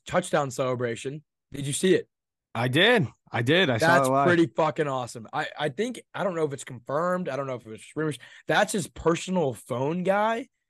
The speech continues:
Speaker 1: where he's, like, taking videos of Tyreek all game to post for
Speaker 2: Oh,
Speaker 1: himself
Speaker 2: really?
Speaker 1: and use for himself. So that's why he was like, "Oh, yeah, like, here you are." Grabs the phone, backflip, gives it back to him.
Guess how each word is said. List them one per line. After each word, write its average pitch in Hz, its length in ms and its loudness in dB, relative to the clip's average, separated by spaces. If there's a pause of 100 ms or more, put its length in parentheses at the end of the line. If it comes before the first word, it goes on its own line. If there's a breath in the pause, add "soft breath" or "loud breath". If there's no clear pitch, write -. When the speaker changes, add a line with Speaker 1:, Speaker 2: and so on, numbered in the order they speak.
(280)
Speaker 1:
where 151 180 0
he's, 147 200 -4
like, 143 120 -2
taking 165 300 -4
videos 151 320 -2
of 127 80 -12
Tyreek 151 400 -2
all 180 160 0
game 190 400 -4
to 143 80 -14
post 147 320 -4
for 143 60 4
Speaker 2:
Oh, 139 120 2
Speaker 1:
himself 113 280 2
Speaker 2:
really? 131 80 2
Speaker 1:
and 143 100 -2
use 147 140 -8
for 156 140 -6
himself. 147 440 -2 (340 loud breath)
So - 140 -2
that's 160 180 0
why 165 140 4
he 151 80 0
was 151 160 -6
like, 156 120 -4
"Oh, 208 120 -2
yeah, 220 240 -2
like, 113 160 -10
here - 160 -12
you 139 180 -4
are." 120 220 -6 (280 soft breath)
Grabs 156 420 -4
the 160 60 -6
phone, 147 520 -4 (100)
backflip, 147 680 -4 (300)
gives 151 240 -6
it 143 120 -6
back 139 260 -6
to 180 120 -8
him. 165 100 -12